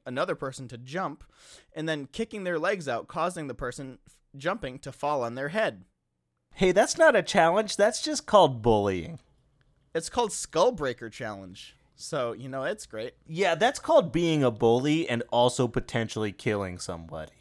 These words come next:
Speaker 1: Yeah. And then, uh, Tide Pod Challenge, classic. Barely anyone did that, I don't think. Like, I think at least.
Speaker 2: Yeah, as far as I'm aware, it got, like, way over-publicized. A few people did it, but it wasn't, like, a thing.
Speaker 1: Ooh, here's the only other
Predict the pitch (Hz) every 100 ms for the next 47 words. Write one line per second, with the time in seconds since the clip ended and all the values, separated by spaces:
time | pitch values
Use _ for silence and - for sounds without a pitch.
0 | _ _ _ _ _ _ _ _ _ _
1 | _ 151 160 185 - _ _ _ - 190
2 | 185 180 175 165 151 - 165 165 156 139
3 | 151 131 139 180 - - 143 120 135 165
4 | _ 135 143 143 135 131 123 120 _ _
5 | - 127 131 120 - _ - 107 98 -
6 | 123 - 117 104 101 127 - 113 143 147
7 | 160 151 147 175 - 269 226 214 180 165
8 | 160 135 135 123 117 117 110 120 117 110
9 | 107 101 107 101 107 - 104 107 104 -
10 | 117 - 139 131 110 120 117 113 117 113
11 | 113 _ 113 104 104 107 104 101 98 98
12 | - 95 - - 104 104 107 110 _ _
13 | _ - 233 - 240 240 190 202 - -
14 | 233 262 254 226 202 202 196 196